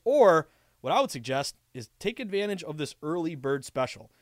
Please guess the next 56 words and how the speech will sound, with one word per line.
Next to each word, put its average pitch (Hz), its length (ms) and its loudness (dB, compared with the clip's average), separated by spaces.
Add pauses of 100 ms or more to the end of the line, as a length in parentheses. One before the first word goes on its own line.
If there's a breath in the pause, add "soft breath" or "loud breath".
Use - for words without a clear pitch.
(100)
It's - 140 -14
a 120 60 -8
hundred 214 320 -4
and 247 80 -2
seventy-five 202 640 0
bucks. 156 440 0
I 127 60 -10
know 139 140 -6
it's 170 100 -8
a 185 60 -6
lot 185 140 2
of 196 60 0
money, 156 320 2 (380 soft breath)
but 143 80 -8
it's 147 140 -6
a 139 60 -4
really 185 240 -4
great 165 220 -2
value 143 340 0
play 123 200 -8
because 123 260 -10
it's 123 80 -16
gonna 127 180 -10
get 139 260 -4
you 160 100 -12
coverage 139 460 -2
now 151 420 0 (420 soft breath)
until 156 260 -2
after 151 220 -2
the 139 60 -6
Super 156 280 -4
Bowl, 107 320 -16
uh, 113 220 -10
February 156 560 0
eleventh. 123 500 -4
So 175 120 -6
that 220 80 -2
is 156 100 -2
a 131 80 -4
long, 165 580 0
long, 139 340 0 (360 soft breath)
uh, 120 240 -2 (100)
time 165 240 -2
frame 127 280 -6
here 127 140 -6
coverage. 127 380 0
It's - 120 -16
gonna 117 140 -12
save 151 280 -4
you 165 40 -4
the 151 80 -4
most 147 280 -4
money 143 260 -4
now 139 240 -2
until 139 260 -4
then. 135 320 -2